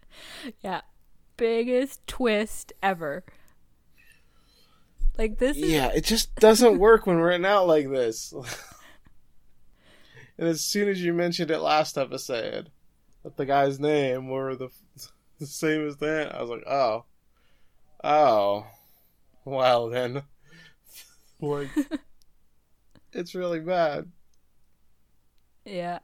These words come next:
Speaker 2: But then, like, it gets even more convoluted, 'cause we then learn that Kano was, like, a nickname that her father gave him. And then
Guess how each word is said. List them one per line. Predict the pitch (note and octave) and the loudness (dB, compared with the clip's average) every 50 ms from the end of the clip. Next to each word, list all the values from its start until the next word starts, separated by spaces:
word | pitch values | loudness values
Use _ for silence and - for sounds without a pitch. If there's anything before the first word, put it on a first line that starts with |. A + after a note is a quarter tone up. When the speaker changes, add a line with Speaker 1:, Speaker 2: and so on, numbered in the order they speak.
| _ _ | _ _
Speaker 2:
But | E3+ E3 - - | -14 -12 -6 -2
then, | A3+ B3 B3 A#3 | -2 0 0 0
like, | A3 A3 G#3 E3+ E3 - _ _ _ _ _ - | -2 -2 -2 -2 -6 -12 _ _ _ _ _ -12
it | D3+ D#3 | -10 -6
gets | - G#3+ G#3+ - A#3+ | -4 -4 -4 -4 -2
even | A3+ A3 F#3 | -2 0 0
more | D3 C#3 C#3+ D3+ E3 E3+ | 0 0 0 -2 -2 -2
convoluted, | F#3+ F#3+ F#3+ F#3+ F#3+ F#3+ F#3+ G3 G3 G3 G3 F#3+ F#3 F3 F3 _ _ - _ - - _ _ _ _ _ _ _ _ _ _ _ _ _ _ _ _ _ _ _ _ - | -2 -4 -4 -4 -6 -6 -4 -2 -2 -2 -2 -4 -6 -8 -12 _ _ -20 _ -20 -20 _ _ _ _ _ _ _ _ _ _ _ _ _ _ _ _ _ _ _ _ -12
'cause | C3+ B2+ B2+ | -12 -10 -8
we | C3+ C3+ | -6 -4
then | C#3 D3 D3 D3+ | -4 -4 -2 -2
learn | D3+ D3+ D3+ D3+ C#3+ | -2 -2 -2 -2 -2
that | C#3+ B2+ - | -2 -4 -4
Kano | - - C3 C3 C#3+ D3 D3 C#3+ | -8 -8 -6 -4 -2 -2 -2 -2
was, | C#3 C3 C3+ | -2 -4 -6
like, | A#2+ A2+ | -6 -6
a | G2+ | -4
nickname | G#2 A2 A#2+ C#3 - - F3 E3+ E3 E3+ F3 F3 F3+ E3+ - - | -4 -4 -4 -6 -4 -2 -2 0 0 0 -2 -4 -6 -8 -10 -8
that | D#3 C#3 C3+ | -6 -4 -4
her | C#3 C3+ | -4 -6
father | - - D3 C3+ D3 D#3 E3 E3+ E3 | -6 -4 -2 0 0 0 0 -2 -2
gave | D#3+ E3+ F3 F3 F3 | -2 -4 -4 -4 -4
him. | F3+ F3+ F#3 F3 - _ _ _ _ _ _ _ _ _ - _ _ _ _ _ _ _ _ _ - | -6 -6 -8 -10 -12 _ _ _ _ _ _ _ _ _ -20 _ _ _ _ _ _ _ _ _ -8
And | C3 C#3 C#3 | -4 -4 -2
then | C#3 C#3 C3+ C3+ C3+ C3 C3 B2+ - | -2 -2 -2 -2 -2 -4 -6 -8 -12